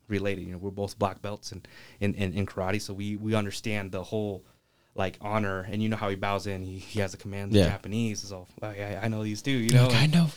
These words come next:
Speaker 1: so
Speaker 2: This
Speaker 1: he understands.
Speaker 2: speaks to me."
Speaker 1: Yeah, he, he understands honor. Bam, bam, bam, bam. And, and, and I, and I vibe with that, dude. I, so I was like, "Okay, dude, you're, you're the one, man." And, and not only that, but, you know, he's always like, "Oh, I'm not a good salesman," but,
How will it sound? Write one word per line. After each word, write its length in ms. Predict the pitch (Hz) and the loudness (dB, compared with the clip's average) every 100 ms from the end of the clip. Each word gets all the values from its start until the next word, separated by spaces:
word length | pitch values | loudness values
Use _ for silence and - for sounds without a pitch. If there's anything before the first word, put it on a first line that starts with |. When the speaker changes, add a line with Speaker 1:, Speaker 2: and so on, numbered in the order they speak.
| - - | -10 -6
Speaker 1:
so 120 | - | 4
Speaker 2:
This 100 | 190 | 6
Speaker 1:
he 60 | 160 | 6
understands. 340 | 156 - 185 - | 6 8 8 8
Speaker 2:
speaks 20 | - | 8
to 80 | 120 | 8
me." 200 | 107 98 | 8 8
Speaker 1:
Yeah, 220 | 123 104 | 6 2
he, 260 | 98 123 120 | 2 2 4
he 60 | 123 | 2
understands 500 | 117 - 127 107 - - - - | 0 -4 -6 -6 -12 -18 -20 -12
honor. 280 | 113 117 95 | -4 -4 -4
Bam, 220 | 104 110 | -8 -8
bam, 180 | 104 107 | -6 -4
bam, 220 | 107 110 | -2 -2
bam. 260 | 104 113 107 | -2 -4 -6
And, 140 | 95 | -10
and, 200 | - 92 - - | -10 -10 -12 -4
and 140 | 95 | -4
I, 40 | |
and 160 | 90 110 | 2 2
I 80 | 107 | 2
vibe 220 | 107 104 | 0 -4
with 100 | 95 | -6
that, 120 | 90 | -12
dude. 180 | 92 95 | -12 -14
I, 140 | - 95 - - - - - - | -12 -12 -14 -20 -20 -20 -20 -12
so 120 | - | -8
I 20 | |
was 80 | 92 | -6
like, 80 | 95 | -4
"Okay, 220 | 104 95 | -4 -4
dude, 160 | 95 - | -2 -2
you're, 140 | 95 | -2
you're 160 | 101 95 | -2 -2
the 60 | |
one, 160 | 98 90 | -2 -2
man." 220 | 87 92 | -4 -4
And, 220 | 85 - | -4 -2
and 100 | 104 | -2
not 140 | 98 113 | 0 0
only 200 | 117 98 | -2 -2
that, 200 | 120 90 | -2 -4
but, 160 | 92 - - | -8 -12 -12
you 80 | 92 | -10
know, 140 | 90 - | -10 -6
he's 220 | - 120 | 0 2
always 240 | 117 110 - | 2 -2 -8
like, 100 | - | -10
"Oh, 60 | 117 | -8
I'm 80 | |
not 140 | 107 101 | -8 -8
a 20 | |
good 140 | 107 | -8
salesman," 400 | - 110 104 92 | -6 -4 -4 -6
but, 140 | 95 | -10